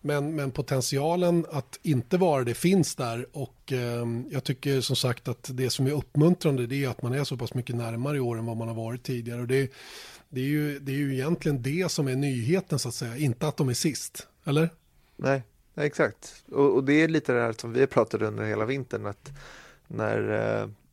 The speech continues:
Speaker 2: man har väldigt höga förväntningar på Sauber just med Alfa och ny motor och så här, ja, men de kan, tänk om de tar en pallplats, liksom. Har man ändå hört folk som har
Speaker 1: Mm.
Speaker 2: driftat den tanken, men det är ju fullkomligt,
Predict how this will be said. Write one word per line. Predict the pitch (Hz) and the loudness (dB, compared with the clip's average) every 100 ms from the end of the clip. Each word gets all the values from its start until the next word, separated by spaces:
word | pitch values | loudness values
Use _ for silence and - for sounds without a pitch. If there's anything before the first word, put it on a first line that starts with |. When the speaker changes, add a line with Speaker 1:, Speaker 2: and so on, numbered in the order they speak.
| _ _ | _ _
Speaker 2:
man | - 110 | -8 -4
har | 110 107 | 0 2
väldigt | 107 107 104 | 2 0 2
höga | 110 107 | 0 0
förväntningar | 104 127 147 127 113 104 | 0 0 0 -2 -4 -4
på | - 110 107 101 - _ _ _ _ _ _ | -2 -2 0 -2 -10 _ _ _ _ _ _
Sauber | - 113 107 101 | 2 4 4 0
just | 101 101 - | -2 -2 -4
med | 104 | -2
Alfa | 107 101 - - 104 | 0 0 0 2 2
och | 104 | 2
ny | 104 107 | -2 -4
motor | 107 104 - 113 | -2 -2 0 0
och | 104 | 0
så | 104 | -2
här, | 107 | -4
ja, | 104 | -4
men | 107 104 | -8 -4
de | 107 127 | -4 -4
kan, | 175 143 92 - 113 - | -8 -10 -12 -16 -18 -12
tänk | 139 123 | -10 -6
om | 110 | -6
de | 107 101 | -6 -6
tar | 101 104 | -4 -4
en | 98 | -2
pallplats, | - 101 92 - 123 - - | -2 -2 -4 -10 -12 -14 -16
liksom. | 117 - 113 - - - _ | -14 -14 -18 -20 -20 -20 _
Har | - 120 | 0 2
man | 117 | 2
ändå | 113 98 | 2 2
hört | 107 - - | 4 4 4
folk | 104 98 | 0 0
som | - 104 | -4 -6
har | 104 104 | -4 -2
Speaker 1:
Mm. | 123 113 | 0 0
Speaker 2:
driftat | 107 - - 110 - | 0 -4 -6 -6 -4
den | 107 104 | -6 -2
tanken, | 120 110 110 135 | -2 -2 -4 -6
men | 113 | -4
det | 110 | -2
är | |
ju | 127 135 | -2 -4
fullkomligt, | - 135 120 110 110 104 - - | -6 -6 -4 -4 -4 -6 -8 -20